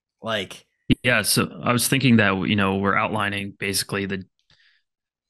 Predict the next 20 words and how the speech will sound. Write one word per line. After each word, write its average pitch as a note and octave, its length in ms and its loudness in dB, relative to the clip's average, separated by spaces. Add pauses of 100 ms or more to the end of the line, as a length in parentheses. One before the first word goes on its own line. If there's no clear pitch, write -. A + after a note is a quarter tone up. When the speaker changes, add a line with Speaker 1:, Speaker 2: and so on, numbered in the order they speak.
(100)
Speaker 2:
what G2+ 220 -2
it G2 100 -4
says G#2+ 240 2
there, - 220 -6
the - 100 -10
general G2+ 480 -2
idea G2 480 0
of F#2 80 -4
the F2+ 80 -2
overall G2 360 -4
season, - 680 -6
and A2+ 280 2
then G#2+ 260 4
we'd F#2+ 240 -2 (180)
have G2+ 400 -6
to F#2+ 180 -4
outline F#2+ 500 -2
the F2+ 80 -10
first - 460 -4
episode - 640 -4